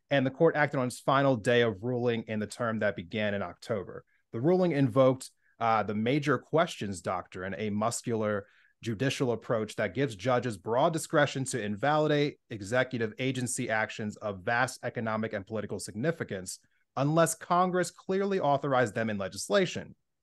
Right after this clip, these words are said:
which we'll get to again in a second. The conservative justices previously used this doctrine to invalidate other of Biden's policies, including pandemic-era and eviction protections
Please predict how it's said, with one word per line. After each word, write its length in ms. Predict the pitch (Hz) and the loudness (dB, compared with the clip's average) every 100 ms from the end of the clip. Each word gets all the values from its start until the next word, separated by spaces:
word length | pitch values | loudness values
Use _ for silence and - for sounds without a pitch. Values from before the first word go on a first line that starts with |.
| - | -12
which 180 | 104 | -10
we'll 100 | 101 | -10
get 160 | 92 87 | -10 -12
to 160 | - 87 | -12 -10
again 240 | 90 92 | -8 -8
in 80 | 87 | -10
a 20 | |
second. 360 | - 143 - - _ _ - _ - | -6 -6 -6 -12 _ _ -20 _ -10
The 80 | |
conservative 540 | 117 143 175 190 196 180 | -4 2 6 8 8 6
justices 460 | 156 147 - 147 | 6 4 2 -4
previously 580 | - 175 170 160 143 151 | -2 2 2 2 0 0
used 360 | 131 131 131 110 | 0 0 0 -2
this 140 | 113 | -4
doctrine 560 | - 113 113 - 113 110 - _ - | 0 0 0 -2 -2 -2 -8 _ -4
to 140 | 139 | 0
invalidate 480 | 117 127 127 127 117 - | 2 4 4 4 0 0
other 360 | 139 147 143 143 | 0 4 4 2
of 220 | 110 95 | 0 0
Biden's 380 | 117 113 110 107 | 2 2 0 -2
policies, 500 | 156 147 143 135 120 | 2 4 2 -2 -4
including 320 | 107 120 113 | -6 -8 -6
pandemic-era 1040 | 113 107 117 127 123 - - 127 117 117 | -6 -4 -4 -2 -4 -4 -4 -2 0 -2
and 260 | 104 95 95 _ - | -4 -10 -14 _ -12
eviction 460 | 98 165 - 170 | -4 -4 -2 -2
protections 640 | 151 156 165 151 - 147 139 | -2 0 0 0 0 -2 -4